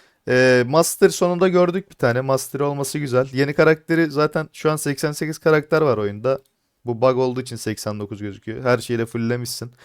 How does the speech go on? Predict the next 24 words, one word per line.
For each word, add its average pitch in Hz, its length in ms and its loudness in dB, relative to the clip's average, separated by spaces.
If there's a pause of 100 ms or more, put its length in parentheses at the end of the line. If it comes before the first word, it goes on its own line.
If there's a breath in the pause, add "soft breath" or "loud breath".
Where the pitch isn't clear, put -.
(260 soft breath)
Aktif 135 380 2
bir - 60 -12
şekilde 151 320 -2
oynamaya 151 300 2
devam 151 240 2
ediyorsun 120 340 -4
muhtemelen. 110 500 -6 (960 soft breath)
Ben 160 120 6
o 175 80 4
yüzden 175 280 4
sana, 175 340 2 (160)
e, 143 420 6
on 165 160 2
üstünden 165 640 0 (1120)
yedi 151 320 4
buçuk 165 380 -4
civarı 151 400 4
bir 139 60 -6
şey 147 220 2
vermek 107 300 4
istiyorum. 107 360 -10 (1900)
Diğer 123 200 4
hesaplara 117 500 -2
kıyasla. 110 420 -2